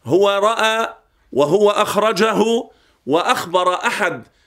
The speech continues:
الفقهاء من دمشق وهو العلامة الفقيه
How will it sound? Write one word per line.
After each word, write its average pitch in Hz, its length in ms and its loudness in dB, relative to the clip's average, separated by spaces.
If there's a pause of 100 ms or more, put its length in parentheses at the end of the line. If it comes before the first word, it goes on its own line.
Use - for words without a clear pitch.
(160)
الفقهاء 190 880 -2
من 180 200 -2
دمشق 190 420 0 (440)
وهو 202 640 0
العلامة 175 720 0
الفقيه 196 760 -2